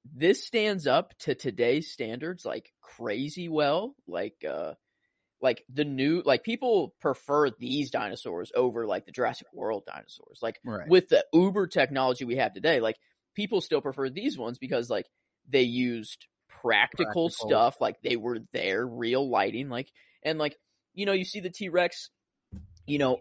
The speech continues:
Speaker 1: uh, in the rain, like, stomping, little, like, splashes of water come up. Like, it's little
Speaker 2: Mm-hmm.
Speaker 1: simple things that, like, just tie it all in. Like, you know it's fake, obviously. It's a dinosaur. But, like,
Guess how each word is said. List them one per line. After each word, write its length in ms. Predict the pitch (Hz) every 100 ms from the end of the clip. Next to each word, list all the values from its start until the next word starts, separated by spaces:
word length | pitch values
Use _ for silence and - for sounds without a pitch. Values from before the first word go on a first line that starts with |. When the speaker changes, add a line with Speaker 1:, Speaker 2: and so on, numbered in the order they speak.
| -
Speaker 1:
uh, 60 | 147
in 140 | 165 160
the 80 | 143
rain, 280 | 139 143 135
like, 120 | 117
stomping, 520 | - 104 117 170 165
little, 200 | 143 131
like, 220 | 113 107
splashes 640 | - - 107 107 123 - 117
of 80 | 104
water 320 | 113 107 113
come 160 | - 127
up. 80 | 143
Like, 160 | 156
it's 220 | 185 -
little 240 | 220 269 254
Speaker 2:
Mm-hmm. 120 | 131
Speaker 1:
simple 360 | 170 165 160 143
things 460 | - 120 120 120 120
that, 160 | 98
like, 200 | 107 104 _ _ _ -
just 200 | 135 -
tie 240 | 123 113
it 80 | 123
all 220 | 110 92
in. 260 | 92 127 160
Like, 160 | 175 -
you 200 | 214 302
know 340 | 156 120 139
it's 180 | 110 -
fake, 380 | - 87 - _ -
obviously. 800 | 147 147 - - - - 67 -
It's 120 | -
a 120 | 120 -
dinosaur. 840 | 131 135 127 98 - 101 - 104 - _ _
But, 120 | 165 135
like, 260 | 127 113